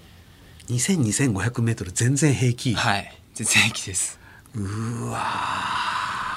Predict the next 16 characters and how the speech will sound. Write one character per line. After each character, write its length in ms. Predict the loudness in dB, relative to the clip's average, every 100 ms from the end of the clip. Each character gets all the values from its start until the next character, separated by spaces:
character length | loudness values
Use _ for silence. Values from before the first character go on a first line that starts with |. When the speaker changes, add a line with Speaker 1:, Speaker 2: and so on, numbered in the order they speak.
| -8 -10 -16 -20 -20 -20 -20 -20 -20 -20 -8
Speaker 1:
三 360 | 0 4 6 8
千 340 | 6 6 4 0
の 180 | 0 2
山 240 | 4 4 4
を 40 |
走 240 | 4 2 0
っ 60 |
た 120 | 0
り 80 | 0
す 100 | 0
る 60 | -4
と 140 | -4
き 100 | -4
は、 280 | 0 0 -2 -12 -16
酸 340 | -2 4 6 6
素 300 | 4 0